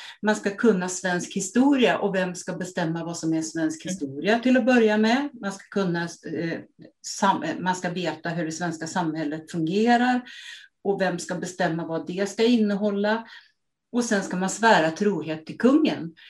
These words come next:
Speaker 1: Och jag är helt övertygad om att den kung vi har nu, det kungahus vi har nu, är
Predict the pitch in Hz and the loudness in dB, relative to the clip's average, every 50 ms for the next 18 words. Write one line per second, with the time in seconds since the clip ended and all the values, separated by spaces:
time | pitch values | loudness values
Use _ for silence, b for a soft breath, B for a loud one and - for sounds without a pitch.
0 | B B B 202 208 202 196 202 - - - _ _ _ _ _ - - - 202 | B B B 2 2 4 4 2 0 -2 -6 _ _ _ _ _ -6 -4 -4 -2
1 | - - 311 311 294 254 - 269 240 214 185 196 190 - 196 180 175 180 175 170 | 2 4 6 6 6 4 4 4 4 4 4 2 -2 -2 -2 0 2 2 0 0
2 | 165 160 165 170 170 - - - 196 196 202 202 - 277 302 277 277 277 269 269 | -2 -2 -2 -4 -4 -6 -4 -2 -2 0 0 0 2 4 6 6 6 6 4 4
3 | 262 254 247 247 247 240 226 226 240 - 240 220 202 202 185 190 196 185 - - | 4 6 6 6 6 6 4 0 0 0 2 2 2 0 -2 -6 -6 -8 -8 -8
4 | 180 180 180 175 170 165 160 160 160 - - _ - 220 | -4 -2 -2 0 0 2 2 2 2 0 -4 _ -6 -6